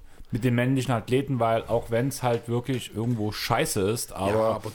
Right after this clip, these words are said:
Speaker 2: dort, da ist
Speaker 1: momentan
Speaker 2: einfach mehr
Speaker 1: läuft
Speaker 2: Geld
Speaker 1: das
Speaker 2: auch.
Speaker 1: meiste Geld.
Speaker 2: Genau.
Speaker 1: Bis man zu einem Punkt kommt, wir können jetzt mehr Geld investieren und dann werden auch die weiblichen Athleten gefördert.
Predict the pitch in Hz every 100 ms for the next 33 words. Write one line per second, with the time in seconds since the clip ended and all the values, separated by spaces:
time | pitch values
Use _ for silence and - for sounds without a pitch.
0 | - 127 - 120 120 131 123 123 127 123
1 | 120 120 123 123 123 110 107 113 - 104
2 | 110 120 175 - 120 107 95 - - -
3 | - 139 - 151 139 143 135 - 147 143
4 | - 147 - 123 - 127 139 - - 117
5 | 127 - - - - 117 120 110 110 117
6 | 123 107 98 - 135 117 104 110 117 113
7 | 107 - 92 101 - 101 98 - 98 95
8 | 85 92 90